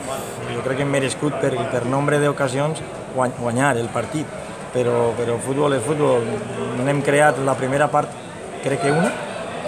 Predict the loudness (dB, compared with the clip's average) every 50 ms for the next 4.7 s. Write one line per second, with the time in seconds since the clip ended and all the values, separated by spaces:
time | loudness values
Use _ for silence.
0 | -2 -2 -2 -2 -4 -4 -6 -6 -8 -8 -6 -4 -4 -4 -2 -4 -4 -2 0 0
1 | 0 0 0 -2 -2 -2 -2 0 0 -2 -4 -4 -6 -6 -6 -6 -6 -4 -2 0
2 | 0 0 0 0 0 0 0 0 2 2 0 0 0 0 -2 -2 -2 -2 -2 -2
3 | -2 -4 -4 -4 -4 -4 -4 -4 -2 -2 0 0 0 0 0 -2 0 0 2 2
4 | 2 0 0 -2 0 0 0 0 0 2 2 2 0 0